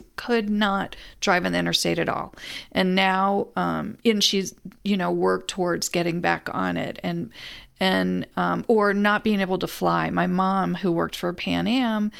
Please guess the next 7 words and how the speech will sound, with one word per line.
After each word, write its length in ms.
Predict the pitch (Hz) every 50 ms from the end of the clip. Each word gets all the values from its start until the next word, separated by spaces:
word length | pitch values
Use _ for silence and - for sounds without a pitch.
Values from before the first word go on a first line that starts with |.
| - - - -
at 140 | - - -
one 240 | 185 190 180 180 185
point, 640 | - - - 254 262 247 226 214 196 - - - - - -
um, 540 | - 185 180 175 175 175 170 170 170 202 - - -
just 460 | - - 208 175 175 - - - - -
stopped 380 | - - - 190 175 170 -
flying. 480 | - 226 233 269 294 - - - -